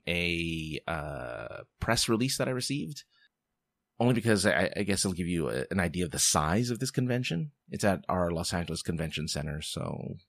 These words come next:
uh, I don't know if anyone's ever been there. It's fairly, it's fairly good size con-, uh, ce-, uh, convention center. But we, uh, had apparently a record turnout of ninety-one thousand attendees, a long way since they first began in two thousand eleven.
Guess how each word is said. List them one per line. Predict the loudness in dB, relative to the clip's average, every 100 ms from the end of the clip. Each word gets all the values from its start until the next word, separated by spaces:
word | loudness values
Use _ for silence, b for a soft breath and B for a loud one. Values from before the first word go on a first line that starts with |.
| _ _ -12 -8
uh, | -6 -6
I | -4
don't | -4
know | -2
if | -2
anyone's | -4 -4 -6
ever | -6
been | -4 -4
there. | -4 -4
It's | -4
fairly, | -4 -2 -2
it's | -2
fairly | -2 -2
good | 0
size | 2 0
con-, | -2 -4
uh, | 0 2 2 0
ce-, | -2
uh, | 0 0
convention | 0 -2 -2 -4
center. | -4 -4 -6 b b b b b b
But | 2
we, | 4 4 4 2
uh, | 2 2 2 2 0
had | -2 0 0
apparently | 0 2 2 0 0
a | 2 2
record | 2 2 2 4
turnout | 6 6 4
of | 2 4
ninety-one | 4 6 6 6 6
thousand | 4 4 4 2
attendees, | 0 4 4 6 2 0 -4 -10 -10 -10 b b b b
a | -4 -2
long | 2 4 6 8
way | 8 6 -2 -4
since | -2 0
they | 2 2
first | 4 4 4
began | 4 6 6 4 2 4
in | 4
two | 4 2
thousand | 0 -4 -2 0
eleven. | 2 0 -2 -6 -14 -16